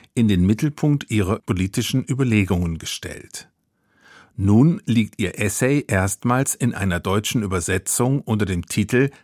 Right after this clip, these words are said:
Wählen und Verdienen vor.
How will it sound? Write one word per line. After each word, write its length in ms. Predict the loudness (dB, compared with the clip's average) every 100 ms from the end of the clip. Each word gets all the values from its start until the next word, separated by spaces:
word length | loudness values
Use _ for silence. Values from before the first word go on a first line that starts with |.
| -10
Wählen 640 | -4 -2 0 0 0 -2 -8 _
und 240 | -2 0 0
Verdienen 640 | -2 0 2 4 2 0
vor. 480 | -6 -10 -12 -14